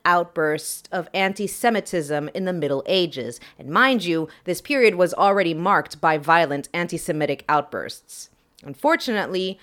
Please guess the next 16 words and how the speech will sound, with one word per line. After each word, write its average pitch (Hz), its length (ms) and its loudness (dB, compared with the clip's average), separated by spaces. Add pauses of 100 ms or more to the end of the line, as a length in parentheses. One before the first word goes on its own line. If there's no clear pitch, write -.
(160)
many 220 280 0
marginalized 208 800 0
communities, 214 760 -2
such - 360 0
as 151 300 0
the 160 100 -2
Jews, 156 540 -4
lepers, 156 540 0
and 156 220 -8
Romani, 226 600 -2 (220)
suffered, 165 720 2
and 180 160 -4
entire 262 640 2
communities 214 720 -4
were 185 140 -2
completely 202 960 -6